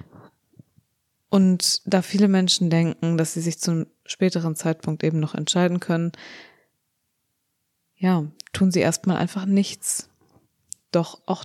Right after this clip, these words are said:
das ist eine Entscheidung, nämlich eine Entscheidung für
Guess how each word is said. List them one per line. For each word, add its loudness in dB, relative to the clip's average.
das -2
ist -10
eine -4
Entscheidung, -4
nämlich 2
eine 2
Entscheidung 0
für 2